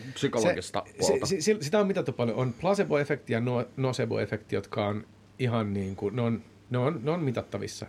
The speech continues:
Speaker 2: Se,
Speaker 1: Mm.
Speaker 2: se riippuu vähän aina tilanteesta, elikkä niillä on isompi vaikutus pienempiin asioihin ja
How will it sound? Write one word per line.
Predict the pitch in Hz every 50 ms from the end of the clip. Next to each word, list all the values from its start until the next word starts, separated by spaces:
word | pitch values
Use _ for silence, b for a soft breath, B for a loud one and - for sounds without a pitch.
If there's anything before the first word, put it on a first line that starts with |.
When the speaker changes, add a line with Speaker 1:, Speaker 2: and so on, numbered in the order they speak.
| - -
Speaker 2:
Se, | 135 - 151
Speaker 1:
Mm. | 107
Speaker 2:
se | 95 156
riippuu | 170 208 220 214 - 185 165
vähän | 160 147 156 143
aina | 135 135 131 127 123
tilanteesta, | - - 131 127 120 107 92 - 101 98 104 - 110
elikkä | 101 98 120
niillä | 123 120 120
on | 117 113
isompi | 131 123 135 117 117 117 110
vaikutus | 110 110 110 104 101 104 104 -
pienempiin | - 113 107 101 101 98 85 - 98 92
asioihin | 92 92 92 - 98 101 101 - 110 - -
ja | - 98